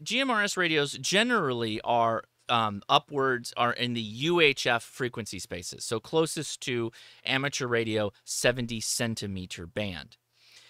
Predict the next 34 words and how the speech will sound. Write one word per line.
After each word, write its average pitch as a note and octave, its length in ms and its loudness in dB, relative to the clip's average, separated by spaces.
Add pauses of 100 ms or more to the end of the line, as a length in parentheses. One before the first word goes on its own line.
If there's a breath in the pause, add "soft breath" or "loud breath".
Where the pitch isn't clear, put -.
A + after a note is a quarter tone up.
(200 soft breath)
Amateur A#3+ 400 8
radios C3+ 560 2
and, A2 260 -4
and A2 340 -4
most D3+ 460 4
H D3 320 0
Ts C#3 460 -2
that B2+ 180 -2
most C#3 360 0
hams B2 340 -2
have A2+ 520 0
are A#2+ 240 2
dual A#2+ 300 -2
banded, A#2+ 500 -2
so - 120 -8
you G#2 160 -4
get G2+ 200 -6
two - 240 -4
meters A2+ 480 -4
and G#2+ 320 -2
seventy F#2 380 -8
centimeters, A2 580 -6 (400 loud breath)
whereas G3+ 200 6
G A#3 140 8
M A#3+ 100 6
R G3+ 100 8
S F3+ 160 2
is D#3+ 100 -2
just D3+ 240 -2
one B2 320 2
band. A2+ 360 2 (240 soft breath)
It's - 200 -6
channel G#3 380 2
locked D3+ 480 4